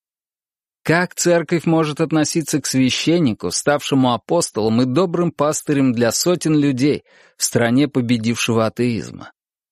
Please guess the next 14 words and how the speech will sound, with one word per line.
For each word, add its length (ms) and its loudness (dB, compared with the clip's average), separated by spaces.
Как 640 -4
церковь 500 0
может 320 0
относиться 580 0
к 60 -10
священнику, 800 -2
собиравшему, 800 2
когда 340 0
стало 300 0
возможно 560 2
открыто 420 -2
проповедовать 680 -2
Слово 340 0
Божие, 540 -2